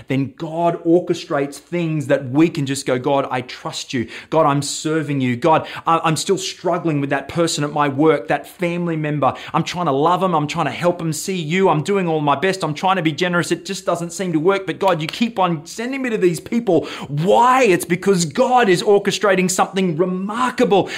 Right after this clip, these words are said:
There's people watching on that you don't even know.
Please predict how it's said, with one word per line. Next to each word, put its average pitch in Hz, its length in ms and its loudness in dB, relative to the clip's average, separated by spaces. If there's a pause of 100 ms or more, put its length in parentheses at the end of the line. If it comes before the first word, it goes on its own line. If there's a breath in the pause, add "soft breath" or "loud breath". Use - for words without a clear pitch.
(100)
There's 196 160 4
people 262 500 2
watching 254 440 2
on 226 160 4
that 180 100 0
you 175 140 0
don't 240 420 4
even 233 320 0
know. 202 320 4